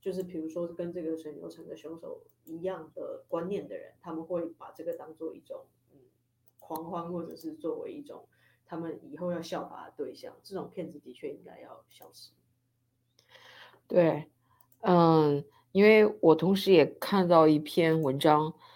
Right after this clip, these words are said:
Speaker 2: 这篇文章就是说 Twitch 已经把那个枪手他当时直播的视频给下架了，然后就引起了一些争论，就是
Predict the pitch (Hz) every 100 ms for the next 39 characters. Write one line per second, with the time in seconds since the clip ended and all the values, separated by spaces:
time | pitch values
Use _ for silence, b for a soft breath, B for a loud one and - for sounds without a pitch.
0 | b - 180 185 156 170 165 165 170 147
1 | - 165 160 - 170 160 - - 139 160
2 | 165 160 127 113 117 135 131 131 117 113
3 | - b b b - 170 165 - 127 -
4 | - _ - - - 151 160 143 147 135
5 | 160 147 147 160 139 143 127 139 123 160
6 | 127 - - _ b b b b - 156
7 | 160 151 175 160 151 139 - - 147 175
8 | - 139 147 143 - 147 147 170 175 160
9 | 101 120 160 -